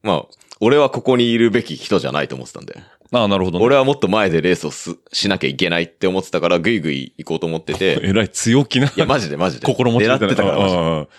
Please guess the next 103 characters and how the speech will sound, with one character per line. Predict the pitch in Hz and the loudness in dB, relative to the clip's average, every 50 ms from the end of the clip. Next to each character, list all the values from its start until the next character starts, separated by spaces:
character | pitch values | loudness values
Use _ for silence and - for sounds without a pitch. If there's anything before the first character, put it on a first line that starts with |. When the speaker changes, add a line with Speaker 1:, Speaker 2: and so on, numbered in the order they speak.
| - - _ | -20 -10 _
Speaker 2:
こ | - 127 | -4 0
こ | 117 147 | 0 2
じ | 131 127 | 2 2
ゃ | 120 | 2
な | 117 | 2
い | 95 - | 2 0
と。 | - | -4
Speaker 1:
う | - | -8
ん。 | - - - | -8 -10 -2
だ | - 131 139 | 0 2 2
っ | 156 | 2
て | 143 151 | 2 2
こ | 170 | 2
ん | - 196 | 2 2
な | 190 190 | 2 2
と | 156 175 | 2 2
こ | 160 - | 2 2
で | |
Speaker 2:
牧 | |
野、 | |
牧 | |
野 | 156 135 | 4 2
隆 | 147 139 143 135 123 | 2 0 0 0 0
を | 110 - | 0 2
殺 | 113 110 120 | 0 0 2
さ | 143 127 | 2 2
な | 107 | 2
い | 101 | 2
か | 85 87 | 2 2
ら | 127 | 2
と。 | 92 | 0
Speaker 1:
違 | 76 | -2
う | 71 | -2
違 | |
う | 82 | -4
違 | 80 | -4
う。 | 87 | -2
牧 | 101 143 175 202 | -2 -2 0 0
野 | 156 123 | 0 0
隆 | - 131 120 127 - | 2 2 2 2 2
で | 101 | 0
ま | 87 95 | 0 2
だ | 87 78 | 0 0
後 | 82 - 107 | 0 0 0
ろ | 95 | 2
に | 87 | 2
い | 87 | 2
た。 | 123 | 0
Speaker 2:
あ、 | 123 117 | 0 0
そ | - 147 | 0 0
の | 143 | 0
時 | 135 139 117 | 0 0 2
は | 95 82 | 2 2
ね。 | - 117 156 - | 2 0 -2 -2
Speaker 1:
そ | - - | -2 0
う。 | |
Speaker 2:
う | 107 | 0
ん。 | |
Speaker 1:
だ | 104 | -2
か | - - | -2 -6
ら | - | -4
こ | - 175 202 | -2 0 2
ん | 214 | 2
な | 226 220 | 2 2
と | 190 | 2
こ | 190 180 | 4 4
で | 131 - | 4 4
オ | - 135 | 2 2
タ | 143 160 | 2 2
オ | 127 104 | 2 2
タ | 98 | 0
し | 95 - | -2 -2
て | - | -4
た | - 85 | -2 0
ら、 | 76 76 76 69 65 | 0 2 0 0 -2
Speaker 2:
う | 95 87 80 | -2 -2 0
ん。 | |
Speaker 1:
前 | 107 135 151 | 0 2 2
の | 147 127 | 2 2
三 | - 131 117 120 120 | 2 2 0 0 0
人 | 101 71 | 0 2
ど | 98 104 | 2 2
ん | 120 123 | 2 2
ど | 135 | 2
ん | 127 | 2
離 | 117 135 127 117 | 2 2 2 2
れ | 85 | 2
ち | 78 73 | 0 -2
ま | 65 | -4
う | 64 | -4
ぞ | - - | -6 -8
と。 | - - - - | -10 -12 -6 -2
Speaker 2:
う | 107 | 0
ん | 107 | 0
う | |
ん | 95 | 2
う | 85 | 2
ん。 | 82 80 76 76 73 67 73 69 | 0 -2 -2 -4 -6 -8 -10 -12
Speaker 1:
だ | 65 | -16
か | - _ _ _ - _ _ - 113 | -20 _ _ _ -20 _ _ -4 -2
ら | 107 | 0
も | 98 92 85 | 0 2 0
う | 73 | 0